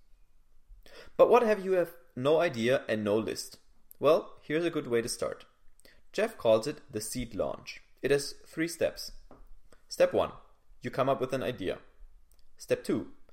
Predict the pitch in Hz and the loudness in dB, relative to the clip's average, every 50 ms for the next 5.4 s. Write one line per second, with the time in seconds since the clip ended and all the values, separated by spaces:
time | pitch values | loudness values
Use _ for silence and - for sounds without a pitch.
0 | - - - - - 127 - 110 - - 156 156 214 - - - - 117 117 - | -20 -20 -16 -8 -4 -2 -2 -2 0 4 4 4 4 4 0 -8 -8 -6 -4 0
1 | 139 127 104 - 101 101 101 - - - 104 110 113 110 110 104 98 101 101 95 | 0 2 4 6 4 4 4 0 -4 -4 -4 -2 0 0 0 2 2 0 0 0
2 | 92 92 101 131 160 214 220 - - - 113 113 113 113 113 113 107 107 135 135 | -2 -2 -2 -2 -2 -2 -4 -6 -6 -6 -4 -2 0 0 0 -2 0 4 4 4
3 | 165 180 196 190 - - - 143 139 135 139 135 - - 131 127 117 92 78 - | 4 4 0 -4 -6 -6 -2 0 2 2 2 2 -2 -4 -4 -2 -2 -2 -2 -4
4 | - - - - - - - - - - 104 - - 135 165 - - 156 151 156 | -6 -8 -10 -10 -12 -18 -20 -18 -12 -10 -10 -4 0 0 0 0 -2 -4 -6 -6
5 | 135 123 123 - - - - - | -6 -6 -8 -8 -12 -14 -14 -16